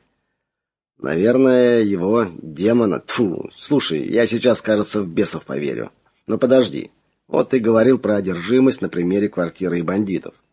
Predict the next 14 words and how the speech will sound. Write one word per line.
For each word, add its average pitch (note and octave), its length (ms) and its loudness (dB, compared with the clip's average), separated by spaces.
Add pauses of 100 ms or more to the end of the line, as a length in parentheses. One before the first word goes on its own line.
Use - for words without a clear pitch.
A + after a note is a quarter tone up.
Звучит C#3+ 420 -2
убедительно. A2 640 -2 (640)
Но G#2 460 2
если A2+ 420 2
я A#2+ 160 6
дверь B2+ 260 2
не E2+ 100 -2
открою, F2+ 640 -2
никто F2 320 -6
ко G#2 140 0
мне G#2+ 200 6
и A2+ 40 4
не A#2+ 100 6
ворвётся. C#3 540 4